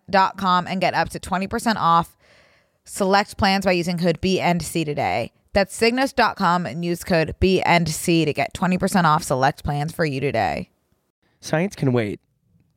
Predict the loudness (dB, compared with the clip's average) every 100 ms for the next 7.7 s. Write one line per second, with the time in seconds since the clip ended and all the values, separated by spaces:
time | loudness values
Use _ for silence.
0 | _ -4 0 0 2 2 2 0 0 0
1 | -2 -2 -2 -6 -6 -6 -4 0 2 4
2 | 4 4 2 2 2 2 0 0 -4 -12
3 | -16 -20 _ -2 0 0 0 0 -4 -6
4 | -2 0 0 0 -2 -2 0 -2 -2 -4
5 | -2 0 0 0 0 -4 -4 -2 0 -2
6 | -4 -2 0 0 0 -4 -6 -4 -2 0
7 | -2 -4 -4 0 2 2